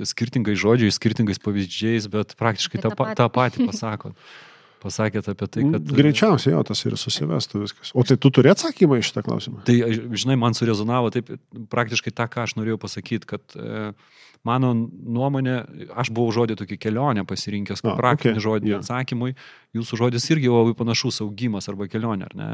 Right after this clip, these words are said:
Speaker 1: Ta pa-, tą patį, tą patį abudu pasakėt apie tai, kad užsibrėži kažkokį tai kelrodį, m, kažkokią labiau ryškią,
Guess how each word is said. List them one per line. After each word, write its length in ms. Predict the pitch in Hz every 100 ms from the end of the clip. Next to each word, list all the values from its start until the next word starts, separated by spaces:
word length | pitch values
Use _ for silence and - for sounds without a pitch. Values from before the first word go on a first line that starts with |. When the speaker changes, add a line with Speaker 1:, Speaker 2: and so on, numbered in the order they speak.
| 107
Speaker 1:
Ta 160 | 101 98
pa-, 160 | 107
tą 160 | - 101
patį, 380 | 107 107 110 104 - - - _
tą 140 | 101
patį 260 | 120 113 117
abudu 320 | 110 120 123 104
pasakėt 420 | 107 113 107 101
apie 160 | -
tai, 220 | 101 127 117
kad 180 | 110 - - - - _ _ _ 165 -
užsibrėži 540 | 104 - 139 143 127 127
kažkokį 400 | 123 - 127 117
tai 160 | 123
kelrodį, 520 | 110 113 120 135 139 151 156 151 123 131 123 127
m, 120 | 127 123 110
kažkokią 540 | 127 - 135 131 127
labiau 460 | 95 104 98 104 117
ryškią, 460 | 117 120 - -